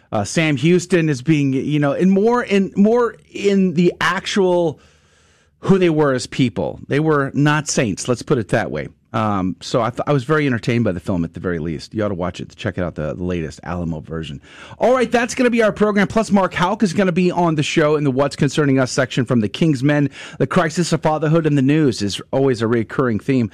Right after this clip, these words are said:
We'll cover that, plus some of the more breaking stories. Doctor Regis Martin in this hour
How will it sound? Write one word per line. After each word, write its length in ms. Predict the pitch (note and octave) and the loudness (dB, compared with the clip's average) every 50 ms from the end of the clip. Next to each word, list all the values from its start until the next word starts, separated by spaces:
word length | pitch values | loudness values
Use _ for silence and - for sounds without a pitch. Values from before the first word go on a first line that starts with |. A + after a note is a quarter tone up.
| - - - - - | -10 -18 -20 -6 -2
We'll 120 | E3 D#3+ | -2 0
cover 260 | - - F3+ D#3+ D#3 C#3+ | 2 2 2 2 2 0
that, 220 | D3+ C#3+ C3 - | 0 0 -2 -2
plus 180 | - - C#3 - | -2 -2 -2 0
some 160 | - D3 C#3+ | 2 2 2
of 60 | C#3 | 2
the 80 | C3+ C3 | 2 2
more 340 | B2+ C3 C3 C3+ B2+ A2+ - | 2 2 2 2 0 0 -2
breaking 360 | G2+ B2 C3 C3 - C#3 B2+ | 0 0 0 0 2 0 0
stories. 600 | A#2 - - - D3 C3 B2+ B2 A#2+ B2+ A2 - | 0 0 -2 -2 0 0 2 2 2 0 -2 -4
Doctor 440 | - - G#2 - C3+ B2+ B2+ - - | -8 -12 -2 0 0 0 0 -2 0
Regis 320 | B2 C3 B2+ A#2+ G#2+ - C3 | 0 0 0 -2 -4 0 2
Martin 460 | B2+ B2+ C3 C3 F2 A2 C3 B2+ A2 | 2 2 2 0 0 0 0 0 -2
in 300 | - - D3 C#3 C3+ B2 | -2 0 0 2 2 2
this 220 | C3+ B2+ A#2+ - - | 0 0 -2 -4 -4
hour 400 | - C3 C3+ C3+ C3+ C3 B2 A2+ | -4 -2 0 2 2 0 0 -2